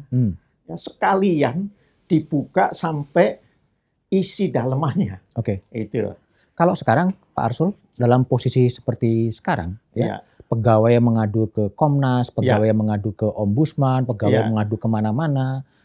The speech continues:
Speaker 1: Jadi kian ruwet sebetulnya.
Speaker 2: Betul.
Speaker 1: Kalau
Speaker 2: Betul.
Speaker 1: saran dari, eh, Pak Arsul sebagai anggota Komisi Tiga D P R dan tentunya sebagai Wakil Ketua M P R, ini gimana mau diselesaikan?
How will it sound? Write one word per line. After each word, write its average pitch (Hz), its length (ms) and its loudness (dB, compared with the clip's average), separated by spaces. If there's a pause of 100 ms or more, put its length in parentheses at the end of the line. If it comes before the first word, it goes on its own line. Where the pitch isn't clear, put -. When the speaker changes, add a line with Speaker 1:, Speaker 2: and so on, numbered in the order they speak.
(120)
Speaker 1:
Jadi 143 260 4
kian 202 560 0 (680)
ruwet 226 280 4 (160)
sebetulnya. 101 480 -6
Speaker 2:
Betul. 113 260 -2 (460)
Speaker 1:
Kalau 175 200 2
Speaker 2:
Betul. 127 120 -4
Speaker 1:
saran 165 360 2
dari, 147 440 2 (240)
eh, 143 400 -2
Pak - 400 -2
Arsul 190 340 2
sebagai 110 640 0 (120)
anggota 110 360 0
Komisi 113 300 -2
Tiga 104 220 -2
D 107 100 0
P 110 100 -4
R 151 320 4
dan 110 160 0
tentunya 113 200 -4
sebagai 107 280 -2
Wakil 110 260 -2
Ketua 110 260 -4
M 107 120 -2
P 117 60 -6
R, 190 140 -2 (520)
ini 233 180 -2
gimana 131 520 2
mau 123 120 2
diselesaikan? 101 640 -6